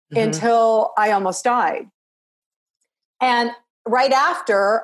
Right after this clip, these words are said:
Speaker 2: I really dove into my spiritual practice. It was like, "Oh my God," you know, I mean, becoming diabetic, I had to watch what I ate. I had to exercise regularly, and I had to reduce my stress, and meditation and journaling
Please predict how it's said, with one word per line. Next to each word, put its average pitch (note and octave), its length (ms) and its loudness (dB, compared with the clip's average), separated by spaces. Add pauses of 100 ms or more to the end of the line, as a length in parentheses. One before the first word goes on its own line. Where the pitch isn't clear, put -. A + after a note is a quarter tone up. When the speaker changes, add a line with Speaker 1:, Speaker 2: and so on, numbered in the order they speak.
Speaker 2:
I G#3+ 680 2 (520)
really B3+ 580 2
dove E3+ 280 0
into E3 180 -4
my E3 140 -4
spiritual D#3 460 -6
practice. D3 440 -6
It F#3+ 60 -10
was E3+ 100 -14
like, D#3+ 200 -6
"Oh G#3+ 400 2
my D#3 240 -4
God," E3 460 -2
you E3+ 80 -6
know, E3 160 -2
I F3 100 0
mean, F3 180 -8
becoming A#3 340 -4
diabetic, G#3+ 500 0
I F#3+ 80 0
had F3+ 180 -4
to E3 60 -4
watch F3+ 300 -4
what A#3+ 140 0
I B3 60 2
ate. G#3+ 320 0 (280)
I F3 40 -8
had F#3 240 -2
to - 140 -2
exercise G#3+ 600 -2 (100)
regularly, F#3+ 720 -4 (280)
and G#3+ 140 -2
I G#3 80 2
had G3+ 260 -4
to A3+ 60 0
reduce F3 460 -4
my F#3+ 140 -4
stress, G3+ 460 -4
and F#3 240 -4
meditation G#3+ 1200 -4 (520)
and G3 460 0
journaling F#3+ 840 -2